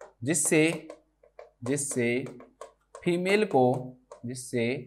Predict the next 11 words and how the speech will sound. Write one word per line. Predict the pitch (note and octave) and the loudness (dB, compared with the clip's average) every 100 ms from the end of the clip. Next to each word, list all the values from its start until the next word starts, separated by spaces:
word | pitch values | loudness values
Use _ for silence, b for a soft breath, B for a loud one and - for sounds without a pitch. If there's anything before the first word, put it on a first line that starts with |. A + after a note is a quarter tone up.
| - _ _ _ _ | -16 _ _ _ _
फीमेल | D#3 D3+ D#3+ E3+ F#3 | -2 0 0 -2 -2
को | F3+ A#2 A#2 B2+ - - _ _ - _ _ - - _ _ - | 2 2 4 0 -8 -20 _ _ -20 _ _ -20 -20 _ _ -8
ब्रीथिंग | A2+ F3 G3 A3+ | -2 0 0 -2
डिफिकल्टी | E3+ D3+ C3 B2+ D3+ | -2 -2 0 0 -2
होती | B2+ F#2+ E2 | -4 -6 -10
है, | E2 G2+ - _ | -16 -18 -20 _
जिससे | A#2+ - C#3+ | -10 -6 -6
फीमेल | C#3 B2+ B2 C#3 D3 | -2 0 2 2 2
को | B2 A#2 C3+ D3+ - - _ _ - - - A2 | 4 6 6 2 -8 -18 _ _ -20 -20 -12 -8
ब्रीथिंग, | G#2+ C3+ F3+ - B2+ A#2+ C3 - - - _ _ _ _ | 0 4 4 2 0 0 0 -4 -12 -18 _ _ _ _
ब्रीथिंग | A2 B2 C#3 - A2 A#2 C3+ | -2 0 0 0 -2 -2 -4